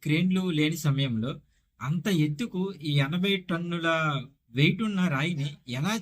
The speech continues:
చేర్చగలిగారు అనేది ఇప్పటికీ కూడా అంతుచెక్కని రహస్యంగా ఉండిపోయింది. ఆలయం యొక్క ఇంకొక మిస్టరీ ఏంటంటే, ఆ, మధ్యాహ్నం పూట ఈ ఆలయం యొక్క గోపురం నీడ ఎక్కడా కూడా పడదు.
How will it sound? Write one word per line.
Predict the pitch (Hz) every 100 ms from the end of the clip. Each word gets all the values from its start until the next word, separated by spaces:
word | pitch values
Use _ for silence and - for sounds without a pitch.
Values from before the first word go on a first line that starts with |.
| -
చేర్చగలిగారు | 175 175 190 180 170 165 165
అనేది | 151 147 147 170 - _ _ _ -
ఇప్పటికీ | 131 214 214 233 240
కూడా | 165 156 202 - _ _ _ _
అంతుచెక్కని | 123 151 220 214 208 180
రహస్యంగా | 139 156 - 190 180 190
ఉండిపోయింది. | 147 147 143 117 104 101 104 _ - _ _ -
ఆలయం | 139 180 220 202
యొక్క | 143 - 160 - - _ -
ఇంకొక | 143 170 190
మిస్టరీ | 170 151 151 226
ఏంటంటే, | 202 131 107 104 123 202 - _ _ _ _ _ _ 135
ఆ, | 135 147
మధ్యాహ్నం | 139 143 185 233 240
పూట | 208 143 143 185 - -
ఈ | 139 139
ఆలయం | 127 185 220 214
యొక్క | 170 156
గోపురం | 117 120 156 196 202 180
నీడ | 139 147 131 - - -
ఎక్కడా | 131 - 214
కూడా | 220 180 196
పడదు. | 151 123 104